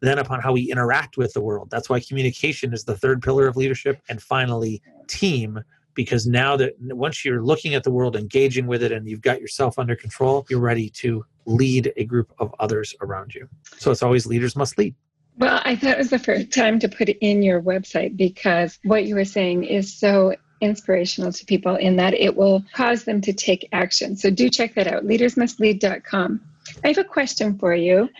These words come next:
Speaker 2: Earlier on, you were talking about the difference between success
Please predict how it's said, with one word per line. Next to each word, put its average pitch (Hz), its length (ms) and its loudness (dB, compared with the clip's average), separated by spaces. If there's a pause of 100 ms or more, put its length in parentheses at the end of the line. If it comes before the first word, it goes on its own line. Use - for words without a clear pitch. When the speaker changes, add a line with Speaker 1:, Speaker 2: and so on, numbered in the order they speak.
(120)
Speaker 2:
Earlier 262 480 4
on, 190 540 0
you 208 160 4
were 202 100 4
talking 262 460 0
about 190 340 2
the 196 80 4
difference 202 380 -2
between 190 400 0
success 190 580 -2